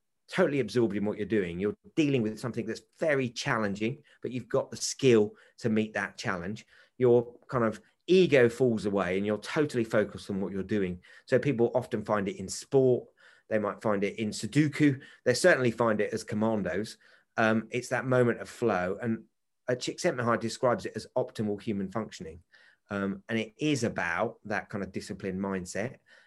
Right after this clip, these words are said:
absolutely. But it's also about, uh, making sure that your skills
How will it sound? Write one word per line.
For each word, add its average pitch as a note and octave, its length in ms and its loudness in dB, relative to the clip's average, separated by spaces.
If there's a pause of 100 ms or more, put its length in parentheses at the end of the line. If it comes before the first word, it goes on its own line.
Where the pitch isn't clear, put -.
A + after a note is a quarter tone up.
(140)
absolutely. G#2 680 -4 (100)
But A#2 100 -2
it's A#2 140 -4
also A#2+ 380 0
about, G2+ 400 -2 (400)
uh, G#2+ 120 2
making A2 420 -2
sure G#2 440 2
that G#2+ 200 -2
your G#2 280 0
skills C3+ 880 2